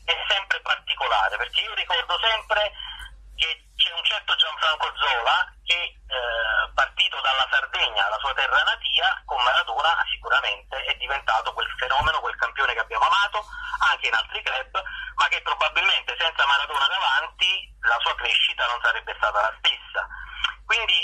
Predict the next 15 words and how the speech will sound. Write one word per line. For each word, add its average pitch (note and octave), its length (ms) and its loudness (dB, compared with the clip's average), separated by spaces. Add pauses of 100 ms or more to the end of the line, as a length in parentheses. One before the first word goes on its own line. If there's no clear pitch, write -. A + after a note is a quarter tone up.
(140)
eh, - 160 0
un - 140 -2
calciatore G#3+ 880 0
è, D3 400 0
è C#3+ 80 2
la D3 160 2
somma G3 240 0
di - 100 0
tanti D#3 300 0
fattori, D#3+ 420 -4
tra C#3+ 160 2
cui B2+ 140 -4
anche B2 240 -2
la A#2 100 4
fortuna. - 460 -4